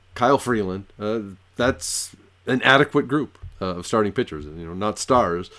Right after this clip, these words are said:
uh, to be sure, but, uh, it, it gives the Rockies a chance to at least be competitive.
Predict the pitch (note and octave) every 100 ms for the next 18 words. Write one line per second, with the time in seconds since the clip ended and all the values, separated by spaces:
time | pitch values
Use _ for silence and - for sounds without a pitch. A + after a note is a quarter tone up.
0 | - - - F#2 F2 G#2+ G#2 F#2+ E2 F#2
1 | _ G2+ F2+ - F#2+ F2 E2+ - - G2+
2 | A#2 A2 G2+ G#2+ B2 G#2+ G#2 G2+ G2 G2+
3 | G2 F2+ G#2+ F#2+ - F2+ F#2 G#2+ - G2+
4 | F#2+ G#2 A#2+ D3+ F3+